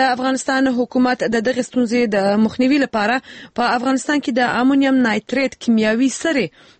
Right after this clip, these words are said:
په خرڅلاو او دغه هیواد ته د دغې سرې په واردولو بندیز لګولی. خو له دې سره هم واشنګټن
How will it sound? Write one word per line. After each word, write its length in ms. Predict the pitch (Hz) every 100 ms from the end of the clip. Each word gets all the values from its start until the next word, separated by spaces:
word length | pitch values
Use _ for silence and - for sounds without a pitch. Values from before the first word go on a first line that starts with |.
| _
په 200 | 240 220 214
خرڅلاو 560 | 226 - 262 294 302 -
او 80 | 226 208
دغه 160 | 277 214
هیواد 260 | 214 220 233
ته 60 | 269 233
د 20 | 220 208 208
دغې 180 | 240 247
سرې 200 | 349 339 320 - - -
په 60 | 220 202
واردولو 600 | 185 180 175 180 202 226
بندیز 300 | 233 240 196 175
لګولی. 400 | 165 170 175 - _ _ - -
خو 100 | 311
له 100 | 294 269
دې 80 | 320 -
سره 160 | 285 285
هم 120 | 285 262 - _
واشنګټن 400 | 254 - 269 269